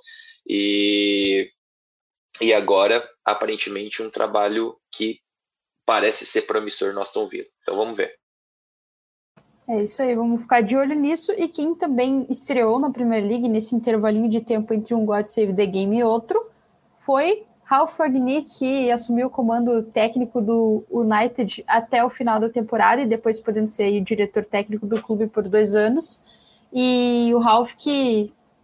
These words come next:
Speaker 2: dispensa apre-, apresentações no geral, mas dá pra resumir, digamos assim, como um cara que, eh, contribuiu muito pra evolução tática do futebol,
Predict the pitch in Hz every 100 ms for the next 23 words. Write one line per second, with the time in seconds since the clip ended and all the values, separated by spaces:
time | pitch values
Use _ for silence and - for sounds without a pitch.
0 | _ _ _ 208 240 - 254 269 302 -
1 | 277 - 254 254 262 247 247 233 247 240
2 | 247 247 233 208 226 320 - _ _ _
3 | 233 233 226 226 220 220 - 208 226 240
4 | 240 254 240 226 220 220 247 254 226 247
5 | 240 294 254 226 240 233 240 240 247 269
6 | 269 269 240 233 247 - 254 247 233 214
7 | - _ _ _ - 214 214 233 285 226
8 | 269 285 294 269 302 302 320 262 254 240
9 | 254 262 - 247 254 240 220 - 262 226
10 | 233 - 226 208 202 294